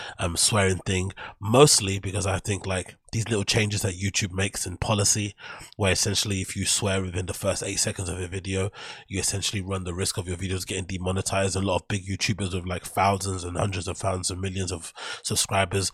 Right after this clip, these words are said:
are getting some of their content or some of their video library, like, retroactively demonetized. And a lot of that stuff is evergreen stuff. Some of it, not all of it, but some of it's evergreen stuff where, you know, people are watching it throughout the years, um, not necessarily when it came out. It doesn't just stop and, you know, stop kind of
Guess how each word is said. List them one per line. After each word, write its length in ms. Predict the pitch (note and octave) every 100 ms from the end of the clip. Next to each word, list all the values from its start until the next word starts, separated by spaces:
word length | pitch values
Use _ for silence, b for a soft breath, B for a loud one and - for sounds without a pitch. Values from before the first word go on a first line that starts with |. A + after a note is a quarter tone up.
| B B G2
are 100 | F2
getting 300 | G#2+ F#2 F2
some 180 | G2+
of 80 | F#2+
their 140 | F#2 F2+
content 600 | - G2 - G2+ F#2+ F2+
or 100 | G2
some 200 | - G2
of 40 | F#2+
their 120 | F2
video 320 | G#2 F#2+ F#2
library, 420 | F2+ F#2 F2 F2+
like, 200 | E2+ F2
retroactively 880 | G2+ G2 - G#2 F2+ - F2 F2+ F2+ B B B
demonetized. 800 | G#2 F#2+ F#2 G2 - F#2 G#2 - - B B B -
And 120 | G2+
a 20 |
lot 140 | G#2+ G#2+
of 80 |
that 100 | G2
stuff 220 | - A2+ G#2
is 100 | -
evergreen 540 | G2 G2 F#2 G#2+ G2
stuff. 340 | - A#2 - -
Some 260 | - E3
of 100 | G#2+
it, 140 | E2 A2
not 140 | B2
all 140 | G2 G2
of 100 | G#2
it, 80 | F#2+
but 80 |
some 160 | - A#2
of 100 | G2
it's 120 | G2
evergreen 420 | A2+ G2 F#2 G2 G2
stuff 380 | - G#2+ -
where, 240 | G2 F#2 F#2 B B
you 80 | -
know, 140 | F#2+ F#2
people 240 | G#2 G2+
are 80 | F2+
watching 340 | G#2 - G2
it 140 | F#2 -
throughout 420 | A2 F#2+ F#2+ -
the 260 | G2 F2+
years, 560 | F#2 F#2+ F#2 F#2+ F#2+ - B B B
um, 140 | F2+
not 160 | F#2+ -
necessarily 340 | - G#2+ F#2+
when 180 | F2+ G2
it 120 | F2
came 260 | - F#2+ F#2
out. 220 | F#2 F2+
It 60 | -
doesn't 180 | E2+ -
just 160 | G2
stop 280 | - G2 -
and, 200 | F2+ F2
you 80 | F#2
know, 160 | F#2 F2
stop 280 | - G2 -
kind 180 | - F#2
of 120 | F2+